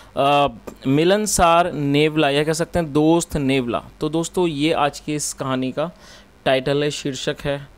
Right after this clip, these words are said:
और जैसा मैंने आपको बताया, कहानी बहुत ही अच्छी कहानी है। तो मेरी आपसे रिक्वेस्ट है, आप इसे बिल्कुल ध्यान से सुनें। और आज की इस स्टोरी में आपको बहुत सारे नए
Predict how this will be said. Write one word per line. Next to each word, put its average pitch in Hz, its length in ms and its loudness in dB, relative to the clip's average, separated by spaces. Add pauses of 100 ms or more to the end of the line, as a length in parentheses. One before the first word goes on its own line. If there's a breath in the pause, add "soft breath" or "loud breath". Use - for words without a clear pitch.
(300 soft breath)
और 131 140 2
जैसा 160 260 0
मैंने 170 200 -4
आपको 160 220 -4
बताया, 143 400 -2
कहानी 139 400 -6
बहुत 131 440 -4
ही 170 260 -2
अच्छी - 300 -4
कहानी 151 360 -4
है। 156 280 -14 (420 loud breath)
तो 135 120 -2
मेरी 139 200 0
आपसे 147 260 0
रिक्वेस्ट 147 500 -6
है, 160 120 0
आप - 240 -4
इसे 139 220 -4
बिल्कुल 151 640 0
ध्यान 139 260 0
से 151 180 -4
सुनें। 143 340 -6
और 127 300 2
आज 131 260 0
की 170 120 -6
इस 165 120 -6
स्टोरी 151 440 -4
में 160 100 -4
आपको 147 260 -6
बहुत 135 320 -2
सारे 143 280 0
नए 139 260 -4